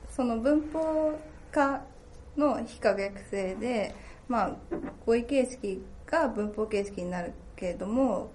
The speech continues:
文法形式が語彙形式になるのはすごく稀で、で、なんで起こらないか、起こりにくいかっていうのは言っているんですけど、で、例えば、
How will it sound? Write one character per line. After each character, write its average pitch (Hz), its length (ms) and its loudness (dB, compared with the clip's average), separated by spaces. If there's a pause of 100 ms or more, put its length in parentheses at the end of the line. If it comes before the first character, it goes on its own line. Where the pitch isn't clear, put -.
文 254 120 0
法 277 200 2
形 285 280 0
式 262 460 -2
が 311 360 4
語 214 200 0
彙 220 60 -2
形 220 220 0
式 190 180 -8
に 180 120 -4
な 202 140 0
る 185 60 -2
の 180 100 -6
は 190 80 -4
す 208 140 -8
ご 208 100 -2
く 208 140 -4
稀 180 340 -2
で、 208 540 0 (500)
で、 233 140 2
な 262 160 4
ん 247 80 4
で 202 80 4
起 190 180 2
こ 202 80 4
ら 196 160 10
な 180 180 0
い 180 100 -2
か、 180 320 0
起 - 40 -8
こ 196 80 2
り 196 80 2
に 190 120 -2
く 196 120 -2
い 185 80 -2
か 269 220 0
っ 262 100 -2
て 220 120 0
い - 20 -4
う 190 80 -4
の 185 80 -4
は 170 260 -4
言 202 120 -4
っ - 20 -8
て - 500 -2 (220)
い - 100 0
る 220 140 2
ん 190 80 -2
で 196 120 -4
す - 100 -12
け - 140 -6
ど、 220 440 0 (440)
で、 247 160 -2
例 285 380 2
え 269 60 6
ば、 311 480 2